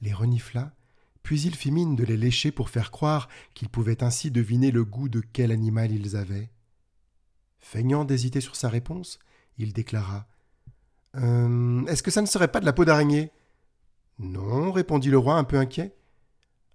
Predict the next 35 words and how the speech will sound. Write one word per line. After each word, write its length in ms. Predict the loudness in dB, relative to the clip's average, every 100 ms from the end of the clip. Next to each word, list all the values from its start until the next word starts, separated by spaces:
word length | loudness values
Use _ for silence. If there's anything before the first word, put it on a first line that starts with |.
| -10
Alors, » 380 | -2 2 2 2
reprit 220 | -4 -4
le 80 | -6
prince, « 420 | -2 -2 -2 -6 _ _ _ _ -8
peut-être 800 | -6 -6 -2 -2 -2 -6 -8 -6
de 200 | 0 2
la 180 | 4
peau 180 | 4 4
de 80 | 4
puce ? » « 440 | 4 2 0 -8 _ _ _ _ 2
Euh, 800 | 6 10 10 10 4 4 6 4
non », 360 | 0 2 2 4
bredouilla 380 | 2 0 0 0
le 80 |
roi, 220 | 2 0 -2 -8 -20 -14
de 260 | -2 2 2
plus 320 | 0 -4 -2
en 60 | -2
plus 160 | 0
inquiet. 460 | -2 -2 -4 -4 -6 _ _ _ _ _ _ _ _ _ _ _ _ _ _
Alors 320 | -6 0 0 0
le 80 |
prince 300 | -4 -4 -4
déclara 380 | -4 -6 -4 -4
en 100 | -4
souriant 400 | -2 -2 -2 -2
jusqu'aux 340 | -4 -6 -4 -4
oreilles : « 380 | -2 -4 -6 -10 _ _ _
Ah, 80 | -8
mais 160 | -2 2
oui, 200 | 2 2
suis-je 300 | 0 0 4
bête ? 380 | 6 6 2 -20 -20 _ -8
Je 240 | 0 0
sais, 380 | 2 2 0